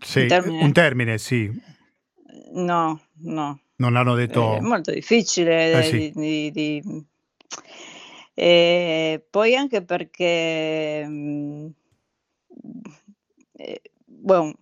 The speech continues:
Speaker 2: tutti, tutte, tutte le persone sono, siamo diverse e anche gli organismi reagiscono in forma diversa. Abbiamo visto che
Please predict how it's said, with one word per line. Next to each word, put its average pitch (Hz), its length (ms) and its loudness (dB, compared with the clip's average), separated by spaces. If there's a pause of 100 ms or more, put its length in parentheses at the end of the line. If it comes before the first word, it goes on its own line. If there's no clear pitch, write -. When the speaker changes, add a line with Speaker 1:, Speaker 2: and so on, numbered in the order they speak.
(160)
Speaker 2:
tutti, 175 560 2
tutte, 196 460 2
tutte 233 260 2
le 214 80 0
persone 196 380 -6
sono, - 220 -12
siamo 175 320 -4
diverse 170 540 0
e - 40 0
anche 156 440 -4
gli 156 100 -4
organismi 156 1300 -6
reagiscono 160 1120 -6
in 165 120 -10
forma 156 300 -4
diversa. - 560 -4
Abbiamo 165 400 0
visto 180 480 2
che 160 360 0